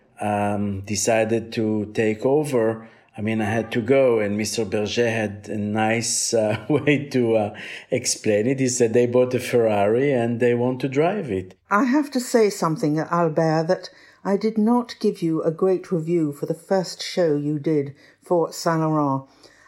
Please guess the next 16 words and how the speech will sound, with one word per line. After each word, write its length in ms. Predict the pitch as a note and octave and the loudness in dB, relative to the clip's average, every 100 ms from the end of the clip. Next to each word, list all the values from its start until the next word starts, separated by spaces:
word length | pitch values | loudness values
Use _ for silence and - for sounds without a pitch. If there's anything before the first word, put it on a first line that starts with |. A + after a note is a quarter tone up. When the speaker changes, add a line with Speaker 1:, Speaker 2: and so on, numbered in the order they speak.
| - | -8
Speaker 2:
I 80 | A#3 | -6
sort 260 | - D#4+ | -4 -2
of 180 | F4 - | -2 -4
couldn't 320 | - D4+ C4 | -2 0 0
understand 840 | G#3 G#3+ G#3 - G3+ F#3+ F3+ F3+ F3 - - - | 0 -2 -2 -4 -2 -2 -2 -4 -8 -12 -20 -10
why 520 | E3+ G3+ G3+ G3+ G3 | 0 2 4 2 2
everything 460 | G#3 G#3 F#3+ G3 F#3 | 2 2 0 0 -4
seemed 320 | - F#3+ F3+ | -4 -4 -4
so 260 | - F3+ F3+ | 0 -2 2
imperfect, 1000 | F3+ F#3 F#3 F#3+ F#3 F#3 G#3+ A3+ - - _ - - _ | 0 2 0 0 0 0 -2 -2 -8 -16 _ -20 -20 _
and 380 | - F3+ F3+ F3+ - | -2 0 0 -4 -10
Saint 300 | - G3+ F#3+ | -2 0 2
Laurent 220 | F#3 F3+ | 2 2
was 140 | F3 | 0
always 300 | F#3 F3 E3+ | 2 0 0
so 180 | - E3+ | 0 -2